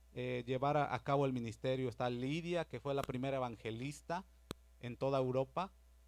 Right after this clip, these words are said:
Está la mamá de Moisés. Hay un montón. Está Débora.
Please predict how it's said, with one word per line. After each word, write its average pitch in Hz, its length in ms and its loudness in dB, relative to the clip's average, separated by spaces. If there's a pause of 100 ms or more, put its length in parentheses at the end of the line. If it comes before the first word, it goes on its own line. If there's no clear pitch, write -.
(360)
Está 139 260 0
la 143 140 4
mamá 123 340 2
de 127 80 2
Moisés. 156 800 0 (200)
Hay 143 220 2
un 285 200 4
montón. 190 420 2
Está 120 300 2
Débora. 160 800 4